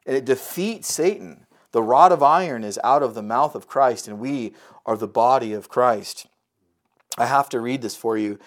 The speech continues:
in your handout here. Verse eleven, David Chilton says, "What Revelation twelve portray-, portrays is just that. Not only the subjection of the demons to sa-, to the saints, but the recording of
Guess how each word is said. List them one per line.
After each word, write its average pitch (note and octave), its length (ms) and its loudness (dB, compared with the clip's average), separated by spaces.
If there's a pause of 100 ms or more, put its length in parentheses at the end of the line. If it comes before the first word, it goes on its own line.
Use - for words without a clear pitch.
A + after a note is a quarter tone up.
(380)
in A2 180 -4
your G#2+ 160 -6
handout A2+ 500 -2
here. G2 340 -6 (800)
Verse B2+ 180 2
eleven, A#2+ 460 -2
David A2+ 240 -4
Chilton C#3 220 2
says, A2+ 260 0
"What A#2 180 -6
Revelation D3 600 6
twelve C3+ 440 2
portray-, C3+ 800 2
portrays B2 880 2 (540)
is A2+ 260 2
just C#3 580 0
that. A#2 460 4 (380)
Not C3+ 200 10
only E3 380 8
the B2+ 100 -2
subjection C3 720 2
of A2+ 320 -4 (300)
the C3 100 4
demons D3+ 640 -2
to - 160 -8
sa-, D3 300 -2 (120)
to A#2 100 -8
the G#2 80 -6
saints, G#2+ 720 -4 (880)
but D3+ 160 4
the D#3+ 80 4
recording G3+ 800 4
of A#2 340 6